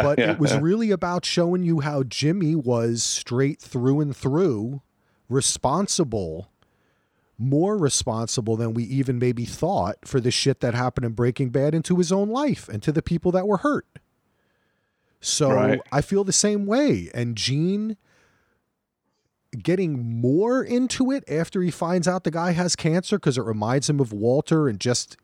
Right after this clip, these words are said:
Speaker 1: because he's a prick, it's too late. The redemption, I feel that that's not gonna happen. We got two episodes left. Maybe it's just enough time for him to get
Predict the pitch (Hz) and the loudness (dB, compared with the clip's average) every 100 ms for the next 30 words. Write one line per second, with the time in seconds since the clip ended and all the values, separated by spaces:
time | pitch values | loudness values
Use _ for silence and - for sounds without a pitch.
0 | _ 113 - 131 113 90 - - - 117 | _ -6 0 0 0 -6 -8 -10 -2 2
1 | 202 - - - _ - - _ _ _ | 2 0 -16 -16 _ -20 -20 _ _ _
2 | 143 143 - - - 240 196 160 156 - | -2 -2 0 -2 -2 0 2 2 0 -4
3 | - 120 127 117 139 165 - 180 165 117 | -4 -2 0 0 0 0 0 0 0 -2
4 | 123 - 135 127 113 110 104 92 _ _ | -4 -2 0 2 2 0 -2 -6 _ _
5 | - 104 113 110 151 156 - - 127 127 | -10 -6 -4 -2 -2 -2 -4 -2 -2 0
6 | 120 98 95 85 - 64 78 _ _ _ | -2 -2 -4 -8 -10 -12 -14 _ _ _
7 | _ _ _ _ 107 120 131 - 190 180 | _ _ _ _ 0 2 2 2 0 0
8 | 165 147 - 131 107 95 98 101 95 - | 0 -2 0 0 0 -4 -4 -4 -4 -8
9 | - _ _ _ 107 139 165 165 151 120 | -20 _ _ _ 0 0 2 0 0 -4
10 | 113 - 131 127 - - - _ _ 113 | -6 -4 -2 0 -2 -6 -12 _ _ -6
11 | 117 113 - 127 123 113 104 120 117 110 | -4 -6 -4 -2 0 0 0 0 0 -2
12 | 92 117 | 0 -2